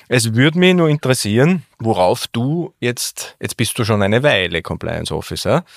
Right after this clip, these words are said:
und Chief Compliance Officer, auf was du besonders stolz bist, wenn du jetzt so ein bisschen zurückblickst oder wenn du deine Organisation dir jetzt ansiehst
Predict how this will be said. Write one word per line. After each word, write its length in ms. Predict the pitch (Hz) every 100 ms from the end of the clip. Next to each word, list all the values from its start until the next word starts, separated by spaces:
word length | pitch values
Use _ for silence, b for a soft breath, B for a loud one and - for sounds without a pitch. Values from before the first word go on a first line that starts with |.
| B B
und 140 | B 120
Chief 200 | 123 110
Compliance 460 | - 110 90 95
Officer, 320 | 101 101 117 110
auf 80 |
was 160 | 101 101
du 140 | - 110 _
besonders 540 | - 107 90 87 113 -
stolz 580 | - - 85 98 -
bist, 640 | - 87 85 - - - _ _ -
wenn 160 | 92 92
du 80 |
jetzt 200 | 95 90
so 80 | -
ein 40 | 92
bisschen 240 | 87 95
zurückblickst 680 | - 98 107 - 104 113 -
oder 140 | 107
wenn 140 | 98 98
du 80 |
deine 320 | 107 98 98 98
Organisation 680 | 104 107 104 110 - 143
dir 140 | 123 113
jetzt 420 | 104 98 - -
ansiehst 560 | 92 95 104 123 -